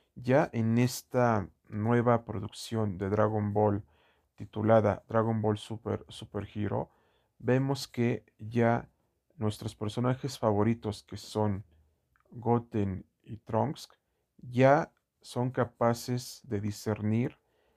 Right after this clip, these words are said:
en lo que hacen bien y en lo que hacen mal, porque ya Gohan, Piccolo, Pan, Goten, Trunks y posiblemente Broly,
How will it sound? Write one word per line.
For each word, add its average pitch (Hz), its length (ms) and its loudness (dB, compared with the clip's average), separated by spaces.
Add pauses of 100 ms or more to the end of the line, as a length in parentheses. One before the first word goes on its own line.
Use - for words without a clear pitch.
(160)
en 110 160 -2
lo 110 140 2
que 120 140 2
hacen 123 380 0
bien 117 320 4
y 117 120 0
en 110 60 2
lo 107 120 0
que 110 140 -4
hacen 110 280 -2
mal, 113 320 2 (460)
porque 110 360 -4
ya 131 260 6
Gohan, 120 760 -2 (220)
Piccolo, 107 720 -4 (300)
Pan, 110 420 2 (640)
Goten, 110 720 2 (220)
Trunks 110 640 0 (580)
y 117 380 0 (200)
posiblemente 117 840 2
Broly, 110 560 2